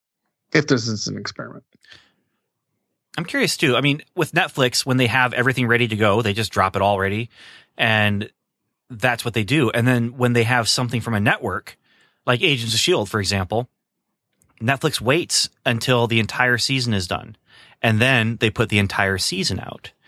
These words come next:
Speaker 2: again, for, for binging and for that sort of thing. But Hulu does both. <laughs> You know, they have both.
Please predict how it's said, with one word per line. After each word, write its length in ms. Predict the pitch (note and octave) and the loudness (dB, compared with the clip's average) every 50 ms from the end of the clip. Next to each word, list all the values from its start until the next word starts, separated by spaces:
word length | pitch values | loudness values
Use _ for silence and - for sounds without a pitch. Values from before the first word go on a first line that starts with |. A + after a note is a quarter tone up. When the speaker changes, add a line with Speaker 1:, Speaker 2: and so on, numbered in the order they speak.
| _ _ _ - | _ _ _ -2
Speaker 2:
again, 300 | B2 G#2 G2+ F2 F#2 G2+ | -2 0 0 0 -2 -6
for, 260 | G2+ - G2+ F#2+ G2 | -4 -4 -4 -4 -4
for 140 | - - B2 | -4 -8 -6
binging 440 | G#2+ - A#2+ G2+ F#2 F2 F2+ F2+ G2 | -2 0 0 0 0 0 -2 0 -2
and 80 | G#2+ G2+ | 0 0
for 80 | G2 | -2
that 160 | F#2 F2+ - | -2 -2 -2
sort 160 | - - F2 E2+ | -4 -4 -4 -6
of 60 | E2+ | -6
thing. 260 | - F2 F2+ G#2+ - _ - - - - - - - - - _ - C3 - | -6 -6 -6 -8 -8 _ -18 -20 -20 -20 -20 -20 -20 -20 -20 _ -20 -4 -2
But 180 | C#3 B2+ A2 | -2 -2 0
Hulu 600 | A2+ - D#3+ F#3 A3 A3+ G#3 E3+ D#3+ C#3+ C3 B2 | 0 2 2 2 4 4 4 4 4 2 2 2
does 180 | A2+ C3 B2 G#2 | 2 2 2 2
both. 420 | - F3 F#3+ D3 C#2 - - - - B2+ - - - - - | 2 0 0 0 -2 -4 -6 -6 -4 -6 -6 -6 -10 -20 -20
<laughs> 40 | _ _ _ _ _ _ - - - - - _ _ - | _ _ _ _ _ _ -20 -18 -18 -18 -20 _ _ -6
You 140 | - - A#2+ | -2 0 2
know, 60 | A#2 | 2
they 100 | A2+ B2 | 4 2
have 340 | A#2+ G#2 B2+ E3 G3 F3 A2+ | 2 2 2 0 0 0 -2
both. 460 | - G2+ - - - - - - - | -2 -4 -4 -4 -8 -12 -14 -16 -18